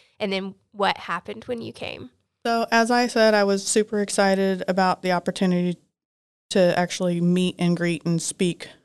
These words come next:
Speaker 2: with people. Um, but, uh, when, uh, when the day came, it was a, I, I, it was a particularly challenging day for me.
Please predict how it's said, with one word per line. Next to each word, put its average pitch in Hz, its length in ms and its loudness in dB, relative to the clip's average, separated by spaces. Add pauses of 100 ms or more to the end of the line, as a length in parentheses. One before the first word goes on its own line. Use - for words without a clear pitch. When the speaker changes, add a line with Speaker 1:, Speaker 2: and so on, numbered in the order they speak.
(340)
Speaker 2:
with 180 200 0
people. 175 520 -4 (280)
Um, 175 460 -2 (440)
but, 180 300 2
uh, 170 360 -2 (1120)
when, 185 680 4 (160)
uh, 170 340 -2 (1600)
when 196 160 4
the 185 100 4
day 180 220 4
came, 196 640 0 (880)
it 202 160 2
was 196 280 2
a, 180 360 4
I, 190 320 2
I, 185 260 2
it 214 60 2
was 202 160 4
a 202 60 4
particularly 202 760 2
challenging 175 720 0
day 160 180 0
for 160 180 -8
me. - 380 -8